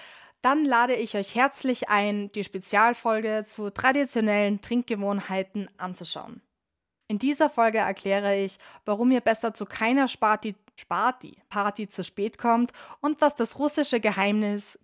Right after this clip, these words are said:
gegen den Kater am nächsten Tag ist. Für fünf Euro monatlich könnt ihr die Spezialfolgen anhören, die im regulären Podcast nicht enthalten sind. Den Link dazu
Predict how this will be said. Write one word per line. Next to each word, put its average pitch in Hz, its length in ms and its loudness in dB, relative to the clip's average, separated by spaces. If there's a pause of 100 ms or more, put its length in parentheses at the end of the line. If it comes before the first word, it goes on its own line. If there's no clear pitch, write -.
gegen 202 240 -2
den 185 120 -2
Kater 190 640 4
am 233 160 2
nächsten 170 440 -6
Tag - 280 -12
ist. - 380 -16 (320)
Für 214 120 -6
fünf 254 260 4
Euro 220 240 2
monatlich 262 680 0 (240)
könnt 285 220 2
ihr 311 80 0
die 269 100 0
Spezialfolgen 220 840 2
anhören, 208 540 -2 (220)
die 233 100 -2
im 220 100 2
regulären 220 580 0
Podcast 220 560 0
nicht 190 240 -4
enthalten 160 460 -8
sind. 160 360 -10 (480)
Den 220 120 0
Link 240 300 2
dazu 285 360 -2